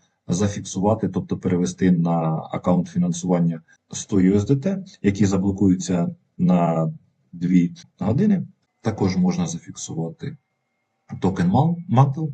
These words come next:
ну, але зафіксувати щось одне. Якщо фіксуєте мантл, то кількість його повинна бути не менше п'ятдесяти монет,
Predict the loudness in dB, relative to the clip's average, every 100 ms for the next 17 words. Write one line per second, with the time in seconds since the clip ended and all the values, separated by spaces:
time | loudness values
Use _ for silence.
0 | -10 _ -2 2 4 4 0 -2 -8 -20
1 | -20 _ _ -6 -4 -2 -2 -2 0 -2
2 | -2 -4 -2 -2 -2 -2 -2 -2 -2 -2
3 | 0 2 2 2 0 -2 -2 0 -2 -10
4 | -20 _ _ 2 2 2 0 2 2 4
5 | 6 6 6 2 4 4 6 4 0 -4
6 | -4 -4 -6 -4 -2 2 2 0